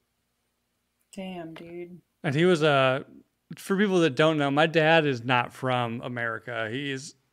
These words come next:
Speaker 2: uh, from England, but he loved America and, uh, did until, you know,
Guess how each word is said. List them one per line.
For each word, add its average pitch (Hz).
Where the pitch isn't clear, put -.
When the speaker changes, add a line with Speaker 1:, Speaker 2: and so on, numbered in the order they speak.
Speaker 2:
uh, 139
from 127
England, 120
but 139
he 131
loved 117
America 113
and, 113
uh, 110
did 131
until, 127
you 151
know, 120